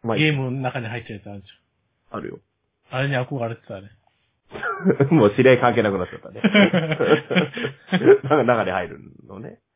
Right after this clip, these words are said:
Speaker 1: いいかな。
Speaker 2: 中に入りたかった。
Speaker 1: ゲームの
Speaker 2: ゲームの中に入るってね。キリンレモンのシーエムもなんかさ、ゲームの中に入ったやつあったでしょ。
Speaker 1: キリンレモンのシーエムってなんだっけ？
Speaker 2: あの、マリオみたいなさ。
Speaker 1: うん。
Speaker 2: な、
Speaker 1: あったよ。
Speaker 2: なんか、あったよ。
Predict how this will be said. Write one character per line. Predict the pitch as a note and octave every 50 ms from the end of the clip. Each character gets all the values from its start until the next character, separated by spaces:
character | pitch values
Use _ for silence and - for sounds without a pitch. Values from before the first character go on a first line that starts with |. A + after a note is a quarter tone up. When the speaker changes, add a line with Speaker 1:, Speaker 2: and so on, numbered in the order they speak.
| _ _ _
Speaker 1:
い | - G#2
い | A#2
か | D3
な。 | C#3
Speaker 2:
中 | C3 A#2+
に | -
入 | - C#3 C3+
り | B2+ B2+
た | B2+ A#2
か | A2
っ | G#2
た。 | _ _ _ _ _ _ _ _ _ _ _ _ _ _ _ _ _ _ _ _ _ _ _ _ _ A2
Speaker 1:
ゲ | A#2+ E3+ G#3
ー |
ム | A3+
の | G#3+ G3+
Speaker 2:
ゲ | F3
ー |
ム | D#3
の | C#3 C#3
中 | D3 C#3+ C#3+
に | C3
入 | B2 - C#3 C3+ B2
る | A2+
っ |
て | A#2 - A#2
ね。 | A#2 B2+ _ _
キ | - - F3
リ | F#3+ G#3+
ン | G#3+ G3+
レ | G3 F#3+
モ | F3+ D3+
ン | C3 B2
の | A#2+
シ | A#2 - C3+
ー | B2+
エ |
ム | B2 A#2+ A#2+
も | A#2 A#2
な | A#2 A#2
ん | A2
か | G#2+ G#2+
さ、 | - A2+ G#2 - _ _ _ _ _ _ _ _ _ _ _ -
ゲ | D3 D3
ー | D3
ム | C#3
の | C3+
中 | C3 C3 C3+
に | A#2+
入 | G#2+ B2
っ | B2
た | - A#2
や | A2+
つ | -
あ | A2+
っ | A2+ -
た | A#2+
で | A2 A2+
し | -
ょ。 | - _ _ _ _ _ _ _ _ _ _ -
Speaker 1:
キ | - G3+
リ | C4+ C4+
ン |
レ | C#4+ D#4
モ | B3+ B2
ン | F#2
の | F2+ -
シ | -
ー | -
エ |
ム | E2+
っ | -
て | -
な | D#2+ F#2+
ん | E2
だ | - -
っ | _ _
け？ | - _ B2+
Speaker 2:
あ | A#2+
の、 | A2+ A2+ A2
マ | A2+ B2+
リ | C3 C3 B2
オ | A#2
み | A2+ A2
た | G2+ A#2+
い | A2
な | G#2 G#2 A#2 C3 _ -
さ。 | B2+ - - - _ _ _ _ _ _ _ _ _ _ _ _ _ _ -
Speaker 1:
う | G2+
ん。 | E2+ - - _ _ _ _ _ _ _ _ _ _ _ _ _ _ _ _ _ _ _ _ _ _ _ _ _ _ _ _ _ _ - D3
Speaker 2:
な、 | C3 B2 A#2 A2+
Speaker 1:
あ | G#2 G2+
っ | - -
た |
よ。 | C3 B2
Speaker 2:
な | A2+
ん | G#2+
か、 | - B2 - - - _ _ _ _
あ | - C#3
っ | C3 -
た | - A2
よ。 | G#2 C3+ -